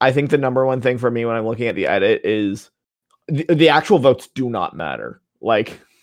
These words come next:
they really don't. 'Cause I feel like, for me, like, the edit stops at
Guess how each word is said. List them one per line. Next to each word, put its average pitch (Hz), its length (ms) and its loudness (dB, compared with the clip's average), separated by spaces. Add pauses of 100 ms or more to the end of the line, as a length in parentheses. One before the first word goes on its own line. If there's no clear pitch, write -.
(100)
they 147 180 4
really 135 280 4
don't. 110 340 -4 (400)
'Cause 143 100 -2
I 135 80 4
feel 143 160 0
like, 131 180 0 (800)
for 160 160 0
me, 156 280 0
like, 135 200 2 (340)
the 139 200 -2
edit 143 280 2
stops - 560 2 (100)
at 107 360 2